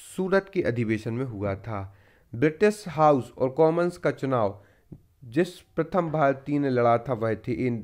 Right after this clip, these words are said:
दादा भाई नौरोजी, गोपाल कृष्ण गोखले, फिरोज शाह मेहता, डबल-, डब्ल्यू सी बैनर्जी। तो इसका राइट आंसर है डी डब्ल्यू सी बैनर्जी। ब्रिटिश हाउस of कॉमन्स का चुनाव डब्ल्यू सी बैनर्जी प्रथम भारतीय ने लड़ा था।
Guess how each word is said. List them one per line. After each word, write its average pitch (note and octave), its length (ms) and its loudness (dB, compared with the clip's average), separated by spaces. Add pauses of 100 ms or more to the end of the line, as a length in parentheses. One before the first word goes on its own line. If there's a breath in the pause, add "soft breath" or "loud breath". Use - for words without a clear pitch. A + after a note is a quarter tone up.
दादा B2 320 4
भाई A#2 220 -2
नौरोजी, C3 580 -2 (380 soft breath)
गोपाल E3 380 4
कृष्ण E3 420 -4
गोखले, C#3+ 520 -2 (260 soft breath)
फिरोज E3 240 2
शाह D#3 300 2
मेहता, B2 600 0 (240 soft breath)
डबल-, D3 340 2
डब्ल्यू D#3+ 420 2
सी F3 180 -6
बैनर्जी। A#2 500 0
तो C3+ 120 -2
इसका D3 200 -4
राइट D3 240 0
आंसर C#3+ 280 -2
है C3 120 -2
डी C#3 200 -2
डब्ल्यू C3 360 0
सी C3+ 200 -6
बैनर्जी। G#2+ 640 -4 (540 soft breath)
ब्रिटिश D#3 500 0
हाउस D#3 440 2 (100)
of C#3 180 4 (600 soft breath)
कॉमन्स D3+ 400 2
का D3 140 0
चुनाव C3+ 380 0
डब्ल्यू C3 380 0
सी C3+ 200 -6
बैनर्जी A#2 560 -4
प्रथम B2 400 -8
भारतीय A2 360 -4
ने C3 100 -2
लड़ा G#2 300 0
था। G2 460 -12